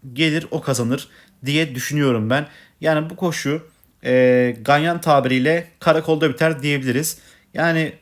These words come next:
e, jokey olarak baktığımız zaman hani ya bu da, bunun da burada ne işi var diyebileceğimiz bir jokey veya apranti yok.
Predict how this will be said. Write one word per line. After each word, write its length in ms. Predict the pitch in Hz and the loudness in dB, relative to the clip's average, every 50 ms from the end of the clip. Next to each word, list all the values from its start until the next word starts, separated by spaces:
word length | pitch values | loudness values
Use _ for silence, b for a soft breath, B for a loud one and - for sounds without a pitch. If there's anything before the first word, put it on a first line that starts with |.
| b b b b b b - | b b b b b b -10
e, 520 | 139 139 135 135 135 135 139 139 139 135 123 | -6 -4 -2 -2 0 -2 -2 -2 -2 -4 -4
jokey 280 | 123 135 156 156 - 185 | -2 -4 -4 0 2 2
olarak 200 | 180 175 175 - | 4 4 4 2
baktığımız 460 | 170 170 165 - - 180 175 170 160 | 0 0 0 0 -2 -2 0 -2 -2
zaman 340 | 151 165 160 170 170 170 170 - | -2 -2 0 0 -2 -4 -6 -4
hani 300 | - 156 156 156 147 - - | -4 -2 -2 -2 -4 -4 -6
ya 260 | - 139 135 135 135 | -2 0 0 0 0
bu 60 | 156 | 0
da, 200 | 156 160 143 123 | -2 -2 -4 -4
bunun 180 | 139 151 165 160 | -6 -6 -2 -2
da 80 | 160 151 | -2 -2
burada 160 | 156 151 151 | -2 -4 -2
ne 120 | 151 156 | -2 -2
işi 180 | 165 160 - 151 | -4 -4 -2 0
var 180 | 151 156 147 | 0 0 0
diyebileceğimiz 440 | 131 143 143 147 143 151 151 160 139 | -2 -4 -2 -2 -2 -2 -4 -4 -4
bir 60 | 131 | -6
jokey 380 | 113 120 135 135 - 147 143 135 | -4 -6 -6 -2 -2 -2 -2 0
veya 180 | 143 143 120 107 | 0 -2 0 -2
apranti 460 | 131 - - 131 127 143 143 - 156 | -4 -2 0 0 0 0 -4 -4 -2
yok. 340 | 135 135 139 139 - - | 0 0 0 -2 -4 -14